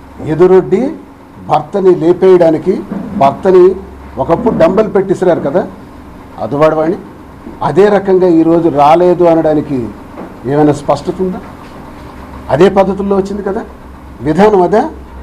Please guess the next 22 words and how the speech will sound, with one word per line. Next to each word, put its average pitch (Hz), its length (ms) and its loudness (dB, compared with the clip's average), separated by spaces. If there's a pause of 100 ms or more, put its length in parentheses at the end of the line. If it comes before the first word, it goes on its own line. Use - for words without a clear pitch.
(600)
సామరస్యం 190 520 2
ఇదా? 233 220 4 (520)
ఇది 160 100 2
సాంప్రదాయమా? 214 760 2 (200)
ఇలాగే 262 420 4
అన్ని 262 220 0
కుటుంబాలు 247 460 -2
ఉంటున్నాయా? 180 560 -2 (880)
ఇలాగే 254 420 2
అన్ని 254 140 2
కుటుంబాలు 262 500 2
ఉంటే 190 400 -2
ఈ 214 260 -6
భారతదేశంలో 190 840 0
కాదు, 156 260 -4
ఈ 151 60 -4
విశ్వంలో 196 600 0
కాదు, 180 260 2
కుటుంబ 240 420 -2
వ్యవస్థలు 190 560 2 (400)
సర్వనాశనం 185 920 2
అయిపోతాయి. 156 380 -4